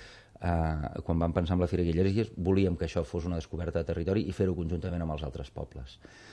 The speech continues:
Eh, que tinguem el nucli a les Guilleries, som set pobles,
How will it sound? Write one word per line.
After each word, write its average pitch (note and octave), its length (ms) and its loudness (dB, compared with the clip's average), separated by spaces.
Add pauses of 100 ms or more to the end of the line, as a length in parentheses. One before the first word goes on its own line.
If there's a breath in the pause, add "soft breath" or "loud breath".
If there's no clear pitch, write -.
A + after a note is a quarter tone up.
(260 soft breath)
Eh, F2+ 360 2 (120)
que F#2 100 2
tinguem G2 420 6
el G2+ 160 8
nucli G#2 640 4
a F#2 180 4
les F2+ 200 2
Guilleries, F#2 380 4
som F2 200 0
set D#2 260 -2
pobles, A#2+ 480 0